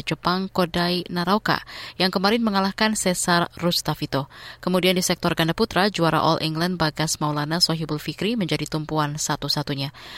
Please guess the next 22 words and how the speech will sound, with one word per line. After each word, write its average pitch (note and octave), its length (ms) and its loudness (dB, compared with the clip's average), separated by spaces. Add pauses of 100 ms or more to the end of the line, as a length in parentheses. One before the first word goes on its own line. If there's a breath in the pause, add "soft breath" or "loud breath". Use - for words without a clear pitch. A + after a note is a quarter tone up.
(100)
Mereka E3 320 2
akan D#3+ 160 -2
menantang F3 560 0
pasangan D#3+ 400 -2
Taiwan G3+ 480 2
Lu F3+ 240 -2
Qingyao G3 560 2
Yang D#3 320 -2
Pohan. C#3+ 400 -2 (320 loud breath)
Sementara G3 400 4
di G#3 80 4
ganda F#3 240 4
campuran, F#3 480 2
pasangan E3+ 320 2
muda E3+ 560 0
Rehan F3+ 400 0
Lisa F#3+ 400 0 (240 loud breath)
akan G3+ 320 2
menghadapi F3+ 320 2
wakil F3 320 2
tuan E3 160 2
rumah F3+ 400 2